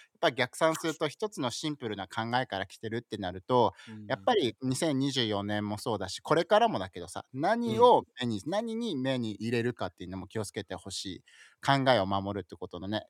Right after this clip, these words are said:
Speaker 1: あの、長続きするものの一つもあるけども、で、
Speaker 3: そうね。
Speaker 1: 最後に話した、あ、三つ目話したかったのは感情ですね。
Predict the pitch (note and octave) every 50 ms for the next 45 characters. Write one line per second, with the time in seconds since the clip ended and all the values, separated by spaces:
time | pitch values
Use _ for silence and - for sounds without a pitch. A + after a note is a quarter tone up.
0 | _ - B2 G#2 G2 G2 F#2+ G2 G2+ G2 G2+ G#2 G#2 - - G#2+ - - - F2+
1 | F#2+ F#2 F2+ F2 F2 F2+ - - F#2 - - F#2 F2+ F#2 - - - - - A2
2 | A2+ A#2+ C3+ C3+ A#2+ A2 D3 E3+ - - D#4 E4 C4+ F3 C#3 B2+ - B2 B2 B2
3 | C3 B2+ - C#3 C3 _ - B2+ A#2+ B2 C3+ D3+ D#3 - A#3 A3 G#3+ F#3+ F3 D#3+
4 | - D#3 C#3 A#2 - G#2+ G2 - - - D3+ D#3+ E3+ E3+ D3+ D#3+ D#3+ D#3+ D#3+ E3
5 | - - E2+ D#2+ G#2 C#3